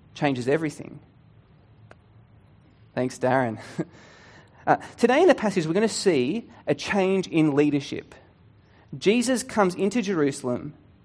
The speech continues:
and he comes as a new king. And the leaders of the city, they may not recognize this about Jesus.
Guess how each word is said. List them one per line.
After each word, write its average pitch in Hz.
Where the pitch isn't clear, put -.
and 175
he 190
comes 233
as 180
a 180
new 185
king. 160
And 202
the 214
leaders 330
of 254
the 233
city, 220
they 185
may 233
not 240
recognize 156
this 135
about 123
Jesus. -